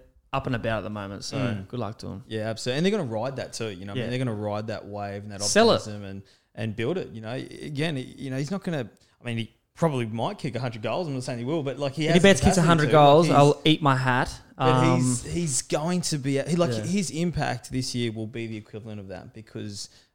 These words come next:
Speaker 2: of the interest that he's gonna be developing for that
Speaker 1: Yeah,
Speaker 2: football
Speaker 1: yeah.
Speaker 2: club. And, and to be honest, good for them. They've, they've kinda needed just that X factor and that, that build, um, something else to really hang their hat on 'cause they've got
Speaker 1: Yeah.
Speaker 2: so much young talent.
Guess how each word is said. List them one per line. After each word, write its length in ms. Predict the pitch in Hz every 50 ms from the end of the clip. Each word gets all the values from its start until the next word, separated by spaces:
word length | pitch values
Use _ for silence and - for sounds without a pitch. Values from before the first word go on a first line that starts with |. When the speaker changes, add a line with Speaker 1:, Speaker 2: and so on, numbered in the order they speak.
| _ -
Speaker 2:
of 120 | 107 104
the 120 | 120 110 107
interest 300 | 107 104 - 110 101 -
that 100 | 113 107
he's 120 | 101 98
gonna 160 | - 101 98
be 100 | 95 101 98
developing 500 | 92 98 95 95 92 95 95 - - 101
for 80 | -
that 60 | 123 120
Speaker 1:
Yeah, 120 | 113 110
Speaker 2:
football 160 | 110 110 107 107
Speaker 1:
yeah. 60 | 104
Speaker 2:
club. 140 | - - 156
And, 140 | 175 185 -
and 100 | 180 -
to 60 | -
be 60 | 202 208
honest, 360 | 202 185 - - _ _ _
good 160 | 220 226 175
for 180 | - - 143 170
them. 160 | 135 92 104
They've, 220 | 127 135 135 -
they've 140 | 143 143 -
kinda 240 | - - 208 214 139
needed 460 | 110 113 120 135 135 123 120 110 - _ _ _ _ _ _ _ _ _ _ _
just 160 | 139 131 -
that 120 | - 113 110
X 220 | 104 110 - -
factor 480 | - 107 101 104 - - 107 107 104 104
and 120 | 101 101 101
that, 180 | 98 92 82
that 240 | 95 90 76 95 -
build, 420 | - 113 107 107 104 107 107 107 - - _ -
um, 360 | 98 104 101 98 98 92 -
something 280 | - 151 139 135 -
else 200 | 123 117 113 -
to 80 | - 113
really 140 | 110 110 107
hang 180 | 110 107 104
their 100 | 101 104
hat 160 | 110 107 104 110
on 160 | 113 117 117
'cause 140 | - 139 147
they've 80 | 135
got 80 | 110 101
Speaker 1:
Yeah. 40 | 95
Speaker 2:
so 140 | - 190 202
much 140 | 202 - -
young 160 | 160 151 131
talent. 380 | - 127 127 147 110 92 -